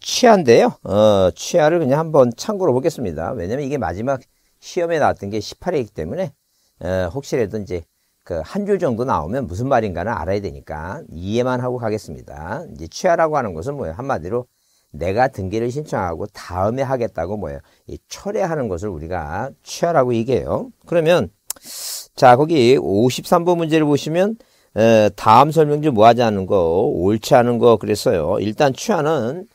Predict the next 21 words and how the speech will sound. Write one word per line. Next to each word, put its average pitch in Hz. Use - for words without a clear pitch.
자, 92
내가 110
등기를 131
신청해서 139
국가기관에 107
하는 143
거니까 90
이건 98
말로 95
하는 117
게 131
아니에요. 104
구두로 120
하는 117
게 131
아니라는 92
게 76
반드시 107
뭐로 98
하는 110
것이고, 82